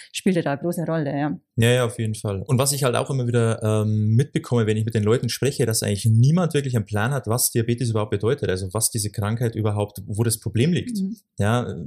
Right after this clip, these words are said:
Speaker 2: Thema Insulinresistenz, klar, das haben sie schon mal irgendwo gehört oder aufgeschnappt, aber es geht halt nie in die Tiefe. Also den Leuten wird nie erklärt, was bedeutet Insulinresistenz überhaupt, wie kommt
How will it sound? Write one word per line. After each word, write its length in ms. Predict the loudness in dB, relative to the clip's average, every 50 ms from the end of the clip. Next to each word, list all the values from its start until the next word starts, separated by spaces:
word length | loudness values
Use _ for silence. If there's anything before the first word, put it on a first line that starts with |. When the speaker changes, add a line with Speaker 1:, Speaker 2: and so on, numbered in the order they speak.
| -12 -14 -16 _ _ -20 _ _ -6
Speaker 2:
Thema 240 | 0 2 2 4 2
Insulinresistenz, 800 | 2 0 0 0 2 2 2 2 0 -2 -2 -2 -2 -4 -4 -4
klar, 180 | -2 -2 -2 0
das 140 | 0 0 0
haben 140 | 0 0
sie 100 | 0 -2
schon 120 | -2 0 0
mal 80 | 0
irgendwo 220 | 0 0 0 0 0
gehört 360 | 0 0 2 2 2 2 2
oder 140 | -2 -4 -2 -4
aufgeschnappt, 540 | -4 -4 -4 -6 -2 -2 -2 -4 -2 -2
aber 260 | -2 0 2 0 0 -2 -8 -18 -12 -4 0
es 140 | 0 2 2
geht 160 | 0 0 0
halt 120 | 0 2 2
nie 140 | 2 2
in 60 | 2 0
die 100 | -2 -4
Tiefe. 380 | -2 0 0 0 2 2 2 2
Also 220 | 2 0 -2 -4 -4 -8 -20 -20 -12 _ 2
den 140 | 4 4 4
Leuten 420 | 4 4 4 4 2 2 0 0
wird 160 | 0 2 2 2
nie 180 | 2 2 2
erklärt, 520 | 0 0 0 0 0 2 2 0 0 0 -2
was 220 | 0 0 -2 -2
bedeutet 380 | -2 0 2 2 0 0 -2 -2
Insulinresistenz 840 | -2 -2 0 0 2 2 2 2 0 0 -2 -4 -2 -2 -2 -2 -2
überhaupt, 380 | -2 -2 0 -2 -4 -4 -6 -4
wie 360 | 0 2 2 2 0 -2 -4 -6 0
kommt 160 | 2 2